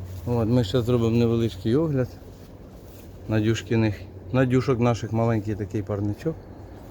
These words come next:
з огірочками. Ну, вже огірки в нас у всіх є. Я думаю, чорнобривчики зацвіли, дощики пройшли, то все так доволі непогано. Красота.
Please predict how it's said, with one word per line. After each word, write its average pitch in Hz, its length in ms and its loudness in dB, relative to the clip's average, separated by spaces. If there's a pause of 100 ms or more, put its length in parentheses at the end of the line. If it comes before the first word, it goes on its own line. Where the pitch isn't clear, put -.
(500)
з 107 80 -2
огірочками. 120 840 4
Ну, 175 60 2
вже 127 120 8
огірки 117 420 6
в 117 40 6
нас 110 320 2 (100)
у - 20 0
всіх 135 380 -2
є. 120 180 4 (500)
Я 113 100 2
думаю, 113 420 2 (200)
чорнобривчики 117 760 0
зацвіли, 123 600 2 (720)
дощики 123 420 2
пройшли, 123 540 2
то 110 80 0
все 127 200 0
так 117 180 0 (720)
доволі 123 440 6 (640)
непогано. 135 880 4 (1000)
Красота. 117 600 2